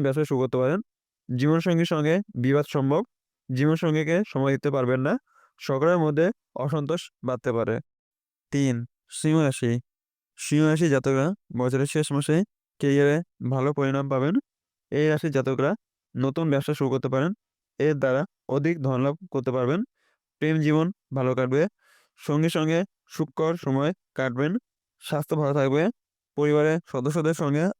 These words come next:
আগের চেয়েও বেশি ভালো সম্পর্ক গড়ে উঠবে। চার, মকর রাশি। মকর রাশি জাতকদের জন্য বছরের শেষ মাসটি অত্যন্ত শুভ, ক্যারিয়ারে সুফল পাবেন, পাশাপাশি উন্নতি সম্ভব। কাজের কারণে যে যাত্রা করবেন তার দ্বারা শুভ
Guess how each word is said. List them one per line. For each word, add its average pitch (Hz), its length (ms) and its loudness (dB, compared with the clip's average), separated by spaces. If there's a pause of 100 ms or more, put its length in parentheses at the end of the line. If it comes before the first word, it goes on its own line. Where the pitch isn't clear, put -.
আগের 139 260 0
চেয়েও 151 160 2 (360)
বেশি 151 280 0
ভালো 139 200 2
সম্পর্ক 135 240 -2 (100)
গড়ে 131 140 4
উঠবে। 113 200 -2 (840)
চার, 131 280 -2 (680)
মকর 131 400 0
রাশি। 117 260 -2 (640)
মকর 123 300 0
রাশি 151 220 2
জাতকদের 131 340 2
জন্য 123 160 0 (440)
বছরের 123 400 -2
শেষ 139 180 0
মাসটি 151 300 -2 (200)
অত্যন্ত 147 320 -2 (100)
শুভ, 127 140 0 (640)
ক্যারিয়ারে 143 360 4 (220)
সুফল 131 320 2
পাবেন, 127 220 0 (520)
পাশাপাশি 143 360 -2 (120)
উন্নতি 143 320 2
সম্ভব। 143 220 0 (440)
কাজের 139 300 0
কারণে 143 220 0 (100)
যে 143 80 2 (100)
যাত্রা 135 280 0
করবেন 131 240 2 (480)
তার 135 200 -2
দ্বারা 139 160 0
শুভ 147 160 -2